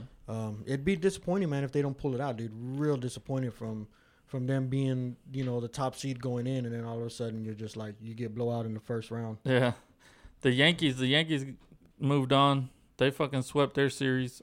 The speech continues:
Speaker 2: Only
Speaker 1: Yeah.
Speaker 2: team to do it. And then we got two game fives today. The Cardinals fucking put it on the Braves thirteen to one.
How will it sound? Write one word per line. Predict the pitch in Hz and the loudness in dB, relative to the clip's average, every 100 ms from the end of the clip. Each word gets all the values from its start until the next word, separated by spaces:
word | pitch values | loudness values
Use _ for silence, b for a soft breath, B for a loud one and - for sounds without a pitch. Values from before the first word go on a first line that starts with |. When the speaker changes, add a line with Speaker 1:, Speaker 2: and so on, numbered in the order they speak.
| - | -2
Speaker 2:
Only | 143 139 | 2 2
Speaker 1:
Yeah. | 110 | 2
Speaker 2:
team | 156 | 0
to | 131 | 0
do | 120 139 | 4 6
it. | 131 120 | 6 4
And | 131 | 0
then | 131 | 2
we | 135 | 4
got | 131 127 120 | 4 4 2
two | 160 | 2
game | 147 143 | 2 4
fives | 143 143 131 | 6 6 4
today. | 135 131 139 135 127 b b b b b - | 2 6 6 6 2 b b b b b -2
The | 127 | 0
Cardinals | - 151 156 147 131 - | 8 8 8 4 2 2
fucking | 139 131 123 | 0 2 -2
put | - 156 | 4 4
it | 139 | 6
on | 135 135 | 4 4
the | 123 | 4
Braves | 117 135 135 120 | 6 6 6 4
thirteen | 135 127 135 123 | 2 2 2 0
to | |
one. | 117 127 127 120 | 2 4 4 2